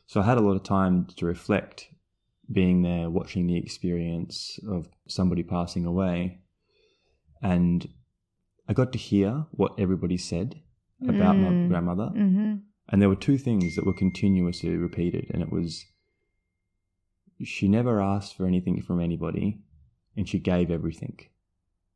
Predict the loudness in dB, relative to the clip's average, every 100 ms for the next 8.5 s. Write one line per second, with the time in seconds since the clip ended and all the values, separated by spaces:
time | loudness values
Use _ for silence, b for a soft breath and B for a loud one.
0 | _ _ _ _ _ _ _ _ _ _
1 | _ -6 2 4 4 2 0 2 2 0
2 | 2 4 2 -2 -4 -2 0 0 0 2
3 | 4 4 2 2 0 -2 -16 -20 _ _
4 | -8 -6 -2 -4 -2 -2 0 0 0 0
5 | -2 -2 0 0 -2 -2 -2 -2 -8 _
6 | _ _ _ _ _ _ 2 4 2 2
7 | 2 0 2 0 0 0 2 2 2 0
8 | -4 -4 -6 -10